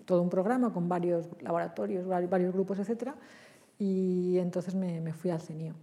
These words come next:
eh, que eso también era un, un modelo nuevo de centro de investigación. Nadie sabíamos muy bien,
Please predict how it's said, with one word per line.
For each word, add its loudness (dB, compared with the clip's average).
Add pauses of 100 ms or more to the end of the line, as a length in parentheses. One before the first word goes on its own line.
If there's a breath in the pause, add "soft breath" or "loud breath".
(160)
eh, -6
que -2
eso -4
también 2
era 2
un, -2 (260)
un 0
modelo 8
nuevo 8
de 8
centro 4
de 6
investigación. 2
Nadie 4
sabíamos 4
muy 0
bien, 4